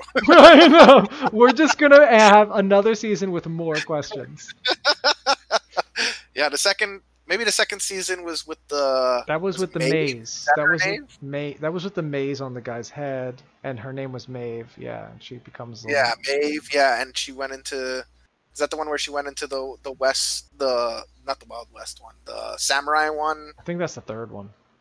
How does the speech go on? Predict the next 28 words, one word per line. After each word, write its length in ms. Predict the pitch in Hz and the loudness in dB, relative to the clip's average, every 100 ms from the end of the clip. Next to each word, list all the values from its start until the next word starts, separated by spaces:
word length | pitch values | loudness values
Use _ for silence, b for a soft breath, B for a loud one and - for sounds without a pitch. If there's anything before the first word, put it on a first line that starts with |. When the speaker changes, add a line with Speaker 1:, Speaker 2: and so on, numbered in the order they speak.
| _ _ _ _ - | _ _ _ _ -8
Speaker 2:
Third 160 | 156 | -6
one 120 | 165 | -4
again? 460 | 147 131 139 170 175 - | -4 -2 0 -2 -6 -8
Dang, 400 | 131 156 151 120 | -4 -4 -4 -4
I 140 | 139 143 - | -6 -6 -4
barely 300 | 135 160 170 | -2 0 -2
remember 260 | 131 127 120 | -4 -8 -8
the 80 | |
second 320 | 117 135 139 120 | -2 -2 -4 -10
at 80 | - | -10
this 140 | 143 | -10
point. 300 | - 156 117 - B 143 | -10 -16 -20 -20 B -10
Speaker 1:
Yeah. 80 | 117 - | -6 -4
Speaker 2:
<laughs> 140 | 254 | 0
Speaker 1:
Well, 160 | 208 240 | 2 4
it 100 | 233 | 4
moved 360 | 214 262 254 180 | 4 2 0 -2
really 340 | 214 214 190 | 2 2 2
slowly 580 | - 165 196 233 139 123 | -2 -4 -4 -2 -6 -8
because 340 | 139 135 156 | -12 -10 -8
they 120 | 143 147 | -6 -8
built, 300 | 143 190 160 | -6 -6 -6
Speaker 2:
Yeah. 240 | 135 123 - | -8 -10 -12
Speaker 1:
the 100 | - | -12
first 340 | - 202 208 196 | -4 -2 -2 -4
one 160 | 202 | -6
was 180 | 180 135 | -6 -8
really, 760 | 143 143 160 202 165 139 127 | -14 -12 -6 -4 -4 -6 -8